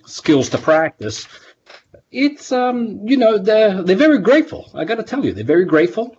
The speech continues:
Um, and, you know, I, I, I, I found that just word of mouth, like I say, I, I've had, you, you look, you know, the last guy was my, my, um,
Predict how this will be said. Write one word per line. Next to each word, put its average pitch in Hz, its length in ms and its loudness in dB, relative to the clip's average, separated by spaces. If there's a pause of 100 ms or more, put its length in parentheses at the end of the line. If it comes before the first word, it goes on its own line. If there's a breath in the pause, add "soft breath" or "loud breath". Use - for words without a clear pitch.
(140)
Um, 123 1300 0 (100)
and, 117 600 -2
you 143 140 2
know, 131 80 6
I, 131 220 2
I, 131 400 -4
I, - 40 -14 (160)
I 254 180 2
found 196 440 2
that 139 80 2
just - 200 -8
word 165 220 0
of 135 80 0
mouth, 131 300 -4
like 151 180 -2
I 139 40 2
say, 107 300 -4
I, 107 160 -10 (680 loud breath)
I've 208 240 0
had, 143 340 0
you, 165 220 -4
you 190 140 -6
look, 165 300 -2 (440 soft breath)
you 170 120 0
know, 123 280 0 (280)
the 147 160 0
last 151 300 2
guy 113 160 2
was 113 220 -4
my, 117 240 -2
my, 107 380 -6
um, 101 360 -8